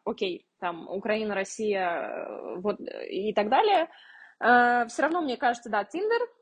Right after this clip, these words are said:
э, Bumble я использую не меньше Тиндера, когда я там, опять-таки, <laughs> сейчас я только Тиндером в Мексике, в Мексике пользуюсь.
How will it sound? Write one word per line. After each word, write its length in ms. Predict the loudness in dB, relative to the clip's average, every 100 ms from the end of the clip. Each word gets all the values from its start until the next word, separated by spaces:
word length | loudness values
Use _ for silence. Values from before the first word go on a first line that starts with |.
| _ -8
э, 320 | -2 0 0
Bumble 600 | 0 0 0 -2 -4 -6
я 200 | -8 -8
использую 480 | -6 -8 -8 -6 -10 _ _ -12
не 260 | -6 -4
меньше 560 | -4 -6 -8 -8 -8 -10 _ _
Тиндера, 440 | -8 -4 -2 -4 _ _ _ -6
когда 260 | 0 2
я 120 | 2
там, 260 | 2 0 0
опять-таки, 580 | -4 -2 -4 -2 2 2
<laughs> 20 |
сейчас 400 | 4 0 2 0
я 180 | 0 -6
только 320 | -6 -8 -6
Тиндером 420 | -4 -2 -2 -4 -6
в 20 |
Мексике, 440 | -8 -6 -4 -6 -8 -10
в 40 |
Мексике 380 | -8 -8 -8 -6
пользуюсь. 420 | -6 -4 -6 -8